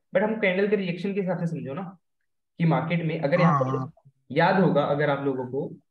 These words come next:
Speaker 1: तो मार्केट में यहाँ पर जब मैंने ट्रेड ले लिया था, फिर से यहाँ पर सेलर्स आ गए थे, वापस नीचे जा रहे थे सेलर्स,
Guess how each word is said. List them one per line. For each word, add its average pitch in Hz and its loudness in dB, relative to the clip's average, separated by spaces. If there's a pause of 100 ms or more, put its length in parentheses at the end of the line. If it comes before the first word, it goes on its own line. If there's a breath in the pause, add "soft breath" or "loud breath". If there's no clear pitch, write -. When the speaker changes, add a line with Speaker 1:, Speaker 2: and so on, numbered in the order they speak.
(240)
Speaker 1:
तो 165 -4
मार्केट 175 0
में 202 -2
यहाँ 147 -2
पर 175 0
जब 175 2
मैंने 165 -2
ट्रेड 160 -4
ले 147 -2
लिया 147 -2
था, 190 -4
फिर 165 -2
से 175 -4
यहाँ 165 0
पर 170 -4
सेलर्स 135 -2
आ 120 -6
गए 110 -6
थे, 110 -8
वापस 127 -2
नीचे 143 -4
जा 131 0
रहे 123 -4
थे 117 -8
सेलर्स, 107 -8